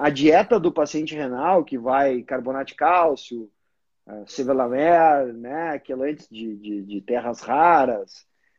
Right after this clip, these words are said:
né? E, e fibra, é uma dieta constipante.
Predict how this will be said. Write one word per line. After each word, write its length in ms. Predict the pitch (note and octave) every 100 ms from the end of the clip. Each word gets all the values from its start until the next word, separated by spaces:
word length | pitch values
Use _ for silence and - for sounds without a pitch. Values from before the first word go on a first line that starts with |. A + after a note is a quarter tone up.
| _ -
né? 480 | A2+ C3+ D3+ C3+ A#2 - _ - -
E, 140 | B2+ - -
e 140 | - C3+
fibra, 520 | - F3 F#3 D3+ - -
é 100 | D3+
uma 180 | F#3
dieta 320 | D#3+ F3 F3+ G3+
constipante. 1040 | - G#3+ C#4 - C#4+ - F#3+ E3+ -